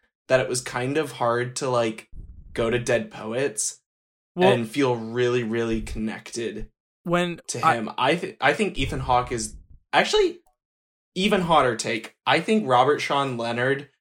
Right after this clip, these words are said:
Speaker 1: as Neil Perry is the best character in this,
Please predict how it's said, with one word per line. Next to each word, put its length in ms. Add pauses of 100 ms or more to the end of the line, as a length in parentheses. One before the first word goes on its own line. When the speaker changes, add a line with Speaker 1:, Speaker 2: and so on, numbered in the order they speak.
(120)
Speaker 1:
as 140
Neil 240
Perry 420
is 200
the 60
best 240
character 400
in 120
this, 360